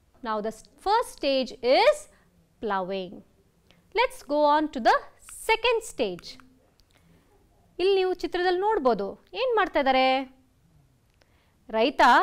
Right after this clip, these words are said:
ಉಳುಮೆ ಮಾಡಿದ್ಮೇಲೆ ಏನ್ ಮಾಡ್ತಾನೆ? Yes, you're right. ಏನ್ ಮಾಡ್ತಾನೆ? ಬಿತ್ತನೆ ಮಾಡ್ತಾನೆ ಅಥವಾ ಸಸಿಯನ್ನ ನೆಡ್ತಾನೆ. ಇದನ್ನ ನಾವು ಇಂಗ್ಲಿಷಲ್ಲಿ ಏನ್ ಹೇಳ್ತೀವಿ?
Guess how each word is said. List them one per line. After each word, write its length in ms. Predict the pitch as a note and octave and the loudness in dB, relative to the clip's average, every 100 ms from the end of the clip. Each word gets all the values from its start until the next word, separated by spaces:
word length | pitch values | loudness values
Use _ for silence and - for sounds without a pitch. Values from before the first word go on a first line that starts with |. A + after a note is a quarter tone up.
| F#4+ - - | 2 -10 -4
ಉಳುಮೆ 300 | F4+ A4+ B4 | 0 2 2
ಮಾಡಿದ್ಮೇಲೆ 600 | E4 A#3+ F#3+ G3 A#3+ F#4+ | 0 -2 -4 -6 -4 -4
ಏನ್ 220 | A4+ A4+ | -2 -2
ಮಾಡ್ತಾನೆ? 560 | F4 D#4+ D4+ C#4+ C#4 C#4 C#4 _ _ _ _ _ G3 | -2 -2 -2 -2 -2 -4 -8 _ _ _ _ _ -6
Yes, 340 | A#3 A4+ A4 - A#3+ | 0 2 2 0 -6
you're 200 | G3+ G3 | -6 2
right. 400 | B3+ B3+ G#3+ - - - _ _ _ _ _ | 4 4 0 -8 -20 -20 _ _ _ _ _
ಏನ್ 180 | G#3+ A3 | -10 -8
ಮಾಡ್ತಾನೆ? 680 | B3 B3 C4+ C#4+ G#4+ D5 - _ _ - | -8 -8 -6 -2 -2 -2 -10 _ _ -8
ಬಿತ್ತನೆ 480 | G#3 D4 - E4 C#4 | -6 -4 0 0 0
ಮಾಡ್ತಾನೆ 600 | G#3 F#3+ - G3+ A3 G#3 | -6 -10 -12 -8 -8 -8
ಅಥವಾ 460 | - G#3 C4 G#4 | -12 -10 0 0
ಸಸಿಯನ್ನ 720 | C5+ - C4+ B3 C#4 A3+ G3+ F#4 | 0 -4 -4 -4 -4 -6 -6 -4
ನೆಡ್ತಾನೆ. 640 | C5 A#4 - A#3 F#3+ G3+ _ _ _ _ _ _ | 0 0 0 -4 -4 -14 _ _ _ _ _ _
ಇದನ್ನ 240 | C4 D4+ D#4+ | -4 0 0
ನಾವು 160 | D#4+ E4 | 0 0
ಇಂಗ್ಲಿಷಲ್ಲಿ 480 | E4 E4+ - E4 E4+ | 0 -2 -2 -2 -2
ಏನ್ 80 | |
ಹೇಳ್ತೀವಿ? 800 | D#4 D#4+ E4 D#4 D#4 D#4 E4+ E4 | -2 -4 -4 -4 -2 -2 -4 -8